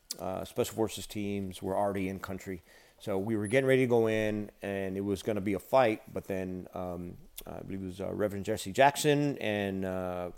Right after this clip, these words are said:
President Carter said, "Hey, man, you probably wanna think about this." So, <laughs> so he's like, "All right, we give up," you know. Um, so instead of going in guns blazing, we went in with flowers in our hair, right? So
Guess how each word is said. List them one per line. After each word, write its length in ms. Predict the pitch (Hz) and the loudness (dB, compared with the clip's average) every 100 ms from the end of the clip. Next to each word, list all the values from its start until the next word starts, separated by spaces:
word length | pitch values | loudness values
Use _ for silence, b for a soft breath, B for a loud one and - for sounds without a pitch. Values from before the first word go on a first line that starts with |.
| - | -4
President 400 | 117 101 98 - | -2 -2 -4 -2
Carter 500 | 139 147 127 113 110 B B B B _ - | 6 8 8 6 4 B B B B _ -20
said, 220 | - 113 110 | -2 0 4
"Hey, 120 | 127 | 4
man, 260 | 110 107 | 4 0
you 40 | 107 | 0
probably 400 | - 156 139 127 | 4 6 8 6
wanna 300 | 117 117 113 | 4 0 0
think 200 | 110 90 | -2 -4
about 240 | 85 73 | -4 -4
this." 280 | - 90 - - 110 | -4 -4 -6 -4 -2
So, 320 | - 113 110 - - | 6 6 6 2 -10
<laughs> 160 | - | -12
so 180 | - 139 | 4 6
he's 100 | 113 | 8
like, 180 | 113 - | 4 10
"All 100 | 139 | 10
right, 140 | 135 | 10
we 100 | 131 | 8
give 200 | 131 127 | 4 6
up," 240 | 120 - - | 6 4 -2
you 160 | 117 | 0
know. 320 | 113 113 110 104 | 4 4 4 4
Um, 340 | 104 101 98 - B B B | 4 2 0 -4 B B B
so 400 | - 120 117 110 | 6 10 10 10
instead 300 | 110 - 123 | 4 4 6
of 100 | 117 | 8
going 240 | 117 117 | 8 8
in 480 | 113 113 107 98 98 | 6 4 2 -2 -2
guns 220 | 120 117 | 2 2
blazing, 500 | 104 107 110 104 101 | 4 4 4 4 0
we 80 | 101 | 0
went 240 | 104 107 104 | -2 -2 0
in 160 | 104 | -2
with 120 | 95 | -2
flowers 320 | - 98 101 92 | 0 2 2 0
in 40 | |
our 80 | 87 | -4
hair, 280 | 95 80 - | -4 -4 -6
right? 220 | 98 92 - | -4 -4 -4
So 280 | - 110 | -2 0